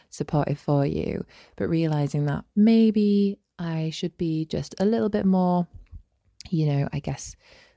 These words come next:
uh, condense what I'm saying, just because if we are kind of feeling burnt out, we don't always wanna be listening to a really long podcast on it. So, so yeah, um, here we go, I guess. But yeah, burnout.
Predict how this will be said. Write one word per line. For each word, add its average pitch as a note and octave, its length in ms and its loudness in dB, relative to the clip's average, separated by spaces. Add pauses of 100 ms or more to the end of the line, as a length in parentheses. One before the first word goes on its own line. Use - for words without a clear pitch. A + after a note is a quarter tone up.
uh, F#3+ 160 -2
condense E3 580 2
what E3 120 -4
I'm D3 100 0
saying, C#3 460 -2
just C#3+ 200 -6
because C#3+ 240 -6
if C#3+ 140 -4
we D3 200 2
are D3+ 140 0
kind C3 220 -4
of B2+ 80 -6
feeling B2 320 -2
burnt A#2+ 300 -2
out, C3 240 -2
we C#3 100 0
don't C3+ 220 -2
always B2+ 420 -2
wanna C3 160 -2
be B2+ 260 -2 (300)
listening C#3 380 -2
to - 140 -4
a B2+ 60 0
really B2+ 200 0
long B2 200 -2
podcast - 540 -8
on - 140 -8
it. - 180 -8
So, - 460 -4 (560)
so - 200 0
yeah, B2+ 280 0 (360)
um, C3 520 -4 (120)
here D#3 220 4
we C#3 80 6
go, D3 240 2
I C3 60 0
guess. - 540 -6
But - 320 -8 (720)
yeah, E3 280 6
burnout. C#3 640 0